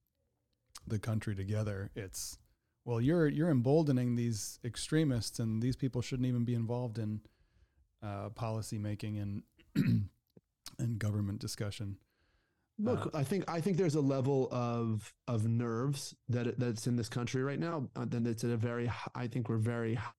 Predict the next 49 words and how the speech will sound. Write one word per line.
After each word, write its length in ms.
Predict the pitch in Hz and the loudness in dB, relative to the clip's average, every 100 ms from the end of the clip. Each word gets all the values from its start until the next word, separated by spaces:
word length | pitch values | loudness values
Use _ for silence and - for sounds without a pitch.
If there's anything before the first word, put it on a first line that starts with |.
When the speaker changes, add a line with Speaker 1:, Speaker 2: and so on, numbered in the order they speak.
| - | -6
Speaker 2:
government 300 | 113 110 110 - | -2 0 -2 -2
that's, 340 | 113 - - - | -4 -4 -10 -4
that 140 | 127 | -2
was 140 | 113 104 | 0 2
voted 260 | 117 110 | 2 2
in. 240 | 120 160 190 - - - _ - | 2 2 0 -6 -20 -20 _ -4
Um, 720 | 113 113 110 107 107 110 110 _ - | -2 0 0 2 2 0 -2 _ -4
and 160 | 123 127 | 0 2
as, 260 | 113 - - | 0 -4 -2
and 160 | 131 | 0
as, 320 | 135 120 107 - _ - | 2 0 -4 -10 _ -4
you 140 | 139 | 0
know, 220 | 127 120 117 | 0 -2 -4
every 280 | 147 151 156 | -4 0 0
side 380 | - 147 135 127 | 0 -2 -2 -4
can 200 | 135 127 | -2 -2
say 360 | - 165 156 | -2 -2 0
when 140 | 127 123 | 0 -2
that 160 | 123 | -2
happens, 460 | 131 175 143 131 110 | -4 -4 -2 -2 -2
it's 160 | 135 110 | -6 -4
a 40 | 117 | 0
democracy. 640 | 123 151 165 143 - 127 | 0 0 0 -2 -2 0
We 160 | 117 117 | 0 0
have 160 | 117 | -2
to 100 | 123 | -4
sort 260 | 110 120 117 | -2 0 0
of, 340 | 113 113 - - | 0 0 -4 -6
you 140 | 131 127 | -2 0
know, 80 | |
they 120 | 113 120 | 0 0
got 160 | 143 | 0
voted 300 | 127 147 135 | 2 2 4
in 140 | 165 127 | 2 0
fair 220 | 127 131 | 0 0
and 120 | 123 | 0
square. 320 | - 160 156 | 0 0 0
We 80 | 120 | 0
have 100 | 120 | -2
to 60 | 123 | 0
deal 180 | 123 127 | 0 0
with 120 | 117 | 0
what 160 | 123 | 0
we, 240 | 120 123 113 | 0 0 0
what 120 | 123 | -2
we 100 | 120 | 0
have 280 | 117 185 117 | 0 -2 -2
right 180 | 120 104 | -2 -2
now. 260 | 110 98 | -4 -6